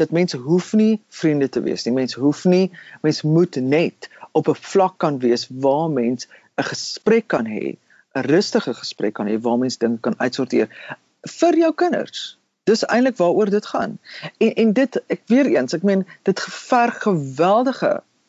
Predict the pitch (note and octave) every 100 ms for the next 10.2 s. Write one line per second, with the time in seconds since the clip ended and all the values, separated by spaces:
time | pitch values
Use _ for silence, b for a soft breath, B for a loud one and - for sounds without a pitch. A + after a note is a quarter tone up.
0 | _ b b b - F#3+ C3+ B2+ B2 D#3
1 | B2 - - - - _ _ - D3 -
2 | B3+ A3+ A3+ G3+ G3 D3 C3 - C#3+ C3+
3 | B2 B2+ - - D#3+ F#3+ F#3+ F3 - D3
4 | D3+ - C#3 B2+ C3+ B2 - - B B
5 | E3 - - F3 - B3+ B3+ - - _
6 | _ - G3 - F3 A3 A3+ B3 - D#3+
7 | D3 D#3 F#3+ - B3+ F#3 C#3 D#3+ D#3 D#3+
8 | D#3 - - G3 F3 C#3 D#3+ G3 A3+ -
9 | D3 D3+ - - - - C#3 C3 - -
10 | C#3 -